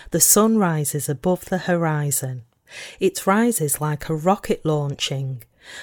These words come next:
The sun is red when it rises. Then, through the shimmering air, you can see the sun rising. There is no one who can stop it.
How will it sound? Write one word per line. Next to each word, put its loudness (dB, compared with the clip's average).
The 0
sun 6
is 0
red 4
when 0
it -6
rises. -4
Then, 0
through -2
the -4
shimmering 4
air, 0
you 0
can -4
see 4
the 0
sun 2
rising. 0
There 6
is 0
no 4
one 2
who -2
can -2
stop 0
it. -6